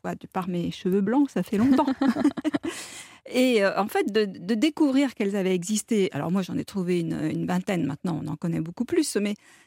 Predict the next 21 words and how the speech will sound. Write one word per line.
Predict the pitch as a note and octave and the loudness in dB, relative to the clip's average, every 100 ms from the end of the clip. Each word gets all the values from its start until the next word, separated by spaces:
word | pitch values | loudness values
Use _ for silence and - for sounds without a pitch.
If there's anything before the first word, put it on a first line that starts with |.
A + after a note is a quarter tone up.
| _ | _
c'était | - A#3 - B3+ | -2 0 2 2
en | B3+ | 2
soi | C4+ - D#4 | 0 0 -2
déjà | B3 A#3 A3+ A#3 G3+ | 0 0 0 0 0
quelque | G3+ F#3 G3 | -4 -4 -4
chose | - G3 F#3+ | -2 -2 -2
de, | F#3 F3 E3+ E3 | -4 -2 -4 -2
d'extraordinaire. | G3+ - A#3+ G#3 G3+ G#3+ E3+ D#3+ - _ _ - | -4 0 0 0 0 0 0 -2 -6 _ _ 0
Et | G#3 G#3+ G3 F3+ | 2 4 4 2
raconter | F#3+ F#3 G3 B3 A3 | -2 -2 -2 0 0
leurs | D#3 E3 | -2 -4
aventures, | D3 E3 - D4 G#3+ | -4 -4 2 2 2
les | E3 D#3+ | 0 -2
lire | D#3 F3+ A3 B3+ F#3+ E3 | 0 2 4 4 2 -2
et | D#3+ | -4
après | D#3 - G#3 | -6 -4 -4
les | F3 D#3+ C3+ F2+ | -2 -2 -2 -6
raconter, | D#3+ D#3+ - C3+ F#3+ | -10 -14 -12 -6 -4
de | D#3 | -4
les | D3+ | -6
transmettre, | - G#3 - A#3 E4+ - - | -2 -2 2 0 0 -2 -4